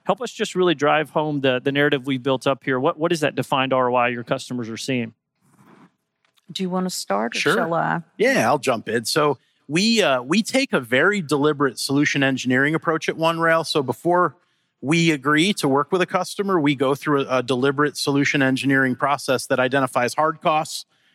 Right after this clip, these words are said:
Speaker 3: it identifies soft costs, and it also identifies what I call white space sales. Where can we give you new capabilities that you didn't have before so you can gain competitive advantage?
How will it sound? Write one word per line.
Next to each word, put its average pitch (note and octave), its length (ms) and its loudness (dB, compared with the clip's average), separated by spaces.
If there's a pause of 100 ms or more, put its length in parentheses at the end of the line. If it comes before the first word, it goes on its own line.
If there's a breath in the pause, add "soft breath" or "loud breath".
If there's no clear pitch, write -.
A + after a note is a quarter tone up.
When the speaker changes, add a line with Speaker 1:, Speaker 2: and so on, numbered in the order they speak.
(120)
Speaker 3:
it C3 60 2
identifies C3 540 0
soft C#3+ 340 0
costs, C#3 360 0
and C3+ 100 2
it B2+ 60 0
also C#3 300 0
identifies B2+ 600 0
what B2 100 0
I C3 60 0
call A#2+ 240 -2
white B2+ 220 0
space - 320 -4
sales. B2 400 0 (200)
Where D#3 180 2
can F3 160 -6
we D3+ 100 -2
give C3+ 200 -2
you B2+ 80 0
new C#3+ 140 2
capabilities C#3 840 0 (260)
that C3+ 120 0
you C3 60 0
didn't D3+ 220 0
have D3+ 280 0
before B2+ 340 -4
so C3+ 160 -2
you C3+ 80 2
can C#3 160 -2
gain C3 220 0
competitive B2+ 500 -4
advantage? A2+ 560 0